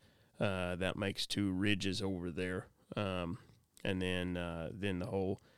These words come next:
south edge is a ridge, but I'm not gonna do anything with it. Uh, so the ridges over there is where I wanna focus. Um, the, the tops and then the sides of those ridges is where I wanna focus. I think that would be the, uh, the best place for where they would want to bed over there.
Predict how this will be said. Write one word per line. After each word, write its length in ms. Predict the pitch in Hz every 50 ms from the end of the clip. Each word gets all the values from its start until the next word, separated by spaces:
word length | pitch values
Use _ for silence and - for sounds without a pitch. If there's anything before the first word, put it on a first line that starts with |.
| - - -
south 380 | - - 107 104 98 92 -
edge 300 | 110 110 104 98 95 92
is 120 | 92 85 95
a 60 | 92
ridge, 260 | 98 95 95 101 -
but 100 | 107 101
I'm 100 | 113 135
not 180 | 135 127 120 107
gonna 180 | 120 117 110
do 100 | 104 110
anything 360 | 107 104 101 - 104 101 98
with 160 | 95 95 - -
it. 180 | 90 87 - - - - - - - -
Uh, 280 | - 110 95 92 90 90
so 160 | - - 98
the 100 | 87 98
ridges 380 | 113 135 139 131 120 113 95
over 160 | 104 101 95 95
there 140 | 95 98
is 120 | 95 - -
where 100 | 101 95
I 40 | 92
wanna 180 | 95 92 90
focus. 540 | 90 - 98 95 - - 87 - - - - - - - - -
Um, 400 | - 101 92 90 87 85 - -
the, 420 | - 67 98 95 95 90 87 82 -
the 120 | - 95
tops 480 | - - 107 104 104 101 - - - -
and 140 | 160 - 104
then 120 | 101 98 95
the 100 | 90 -
sides 300 | - 101 95 95 - -
of 60 | 90
those 200 | 92 92 - -
ridges 320 | 98 95 98 101 92 90
is 160 | 87 92 -
where 100 | 98 98
I 40 | 92
wanna 180 | 92 98 95 92
focus. 400 | - 98 98 - 90 95 - - - - - - - - - - -
I 40 | -
think 180 | 101 98 95 -
that 160 | 92 90 90
would 180 | 92 92 90 87
be 160 | 95 92 90
the, 420 | 85 92 90 90 87 90 87 80 - 76
uh, 340 | 87 85 82 85 85 82 82
the 100 | 80 82
best 260 | 82 92 87 - -
place 260 | - - 87 90 - -
for 200 | - - 87 92
where 200 | - 101 101 95
they 100 | 95 92
would 180 | 92 92 87
want 280 | 95 101 107 101 - -
to 80 | - 85
bed 220 | 95 90 90 87
over 180 | 90 87 82 90
there. 240 | 80 87 82 82